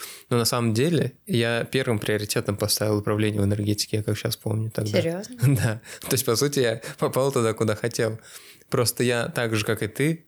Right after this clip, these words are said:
Speaker 1: посоветовался с родителями, с родственниками. Энергетика звучит богато, красиво, сильно. И плюс, э, там остальные специальности. Я просто, по-моему, сразу завалил сессию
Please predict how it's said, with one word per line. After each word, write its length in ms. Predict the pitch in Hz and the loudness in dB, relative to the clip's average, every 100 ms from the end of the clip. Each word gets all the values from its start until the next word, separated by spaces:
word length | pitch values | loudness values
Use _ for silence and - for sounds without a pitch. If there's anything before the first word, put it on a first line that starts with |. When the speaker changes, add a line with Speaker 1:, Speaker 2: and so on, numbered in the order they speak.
| - | -4
Speaker 1:
посоветовался 840 | 120 117 110 110 107 101 110 107 | 0 2 2 2 2 2 2 2
с 80 | 107 | 2
родителями, 640 | 107 127 151 127 117 113 110 | 2 2 2 2 2 2 0
с 120 | - | 0
родственниками. 800 | 113 135 120 120 117 113 113 113 - - - | 0 2 2 2 2 0 0 -2 -10 -18 -4
Энергетика 680 | 127 120 110 113 113 - - | 0 2 2 0 0 -2 0
звучит 500 | 104 107 104 113 110 | 2 2 2 -2 0
богато, 520 | 113 107 107 110 - 107 | 2 2 2 -2 -2 -2
красиво, 880 | 107 104 - 110 104 104 104 107 104 | 0 0 0 2 4 2 2 0 0
сильно. 500 | 131 156 160 143 143 | 0 2 4 2 2
И 100 | 123 | -2
плюс, 500 | 127 123 127 - - | 2 2 2 2 2
э, 640 | 113 113 110 110 113 117 123 | 2 2 2 2 2 0 0
там 160 | 117 117 | 0 0
остальные 420 | - 120 127 120 | 0 0 2 0
специальности. 580 | - 107 117 110 - 123 | 0 0 2 2 2 0
Я 100 | 120 | 0
просто, 260 | 117 - | -2 0
по-моему, 180 | 117 110 | 2 2
сразу 300 | - 120 110 | 2 0 0
завалил 320 | 110 110 110 | 2 2 2
сессию 480 | - 147 - 110 | 2 2 2 -2